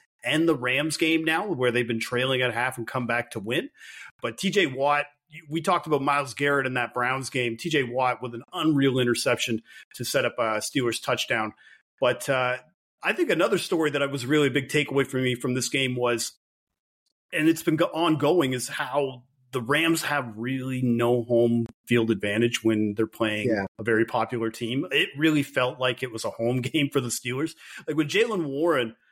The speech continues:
Speaker 1: scored that touchdown, you would have
Speaker 2: <laughs>
Speaker 1: thought it was Heinz Field with that loud cheer.
Speaker 2: And the thing that's funny was, is that you give Tomlin, like, certain things on the road.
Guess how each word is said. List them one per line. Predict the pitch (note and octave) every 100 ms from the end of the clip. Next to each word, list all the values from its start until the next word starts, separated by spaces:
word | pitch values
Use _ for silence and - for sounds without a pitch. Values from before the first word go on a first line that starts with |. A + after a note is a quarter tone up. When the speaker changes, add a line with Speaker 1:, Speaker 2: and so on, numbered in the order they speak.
| _ -
Speaker 1:
scored | - E3+ D#3+
that | D3+ C#3+
touchdown, | D#3 D3+ - A#2+ A2+ A2 _ _ -
you | D3
would | F#3 E3
have | -
Speaker 2:
<laughs> |
Speaker 1:
thought | D#3+ D3
it | C3
was | B2
Heinz | C3+ B2+ A#2
Field | - C3 A#2 G2
with | A#2+
that | B2+ A2+ A2+
loud | A2+ G#2
cheer. | - A2+ F2 _ _ _ _ -
Speaker 2:
And | D3+
the | D3
thing | F#3+ A3
that's | G3+ -
funny | D#3+ F3
was, | D#3 C#3 B2+ A#2 B2
is | C#3 A#2+
that | C#3 C3 B2+ - _ _
you | D#3 C#3+
give | G#3 A#3+ - -
Tomlin, | - E3 D#3+ D#3+ E3 E3+ - _ _ _ -
like, | C3+
certain | - - E3 D3+ D3+
things | - C3+ C3+ C#3+ D3
on | C#3+
the | C3
road. | A#2+ A#2+ A#2+ C3